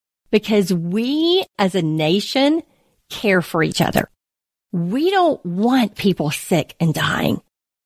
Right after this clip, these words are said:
We are socially aware of others because that's how God created us. We are connected creatures of habit, whether you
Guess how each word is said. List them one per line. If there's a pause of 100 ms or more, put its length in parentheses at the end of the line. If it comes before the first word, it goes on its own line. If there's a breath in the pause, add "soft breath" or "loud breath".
(160)
We
are
socially
aware
of
others
because
that's
how
God
created
us. (600)
We
are
connected
creatures
of
habit,
whether
you